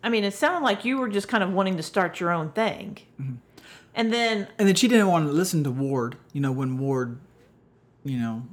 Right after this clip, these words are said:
Speaker 2: was trying to tell her, "Hey, I was trying to protect you."
Speaker 1: Yeah.
Speaker 2: You know, could he have gotten more into it quicker?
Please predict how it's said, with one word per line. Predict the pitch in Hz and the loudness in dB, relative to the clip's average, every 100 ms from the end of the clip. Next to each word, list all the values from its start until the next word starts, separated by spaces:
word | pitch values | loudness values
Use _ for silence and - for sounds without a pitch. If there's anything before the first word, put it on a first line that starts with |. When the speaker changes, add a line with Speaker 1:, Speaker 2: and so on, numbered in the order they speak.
| - | -12
Speaker 2:
was | 131 120 | -12 -10
trying | - 135 | -4 -4
to | 123 | -4
tell | 120 131 | -4 -4
her, | 131 | -2
"Hey, | 170 | 0
I | 139 | 0
was | 143 | 0
trying | 139 170 143 | -2 -2 -2
to | |
protect | 120 127 139 120 - | -4 -6 -6 -6 -8
you." | 98 120 - | -10 -10 -6
Speaker 1:
Yeah. | 196 190 - _ _ _ _ - | -6 -6 -12 _ _ _ _ -4
Speaker 2:
You | 151 | -2
know, | 143 135 - - | -2 -4 -14 2
could | 208 175 | 4 4
he | 160 170 | 4 4
have | 151 127 | 4 4
gotten | 147 135 135 | 2 2 -2
more | 135 147 147 | -2 0 0
into | 139 147 156 147 | -2 -2 2 2
it | 127 - | 2 0
quicker? | 165 170 196 - | 2 2 0 -2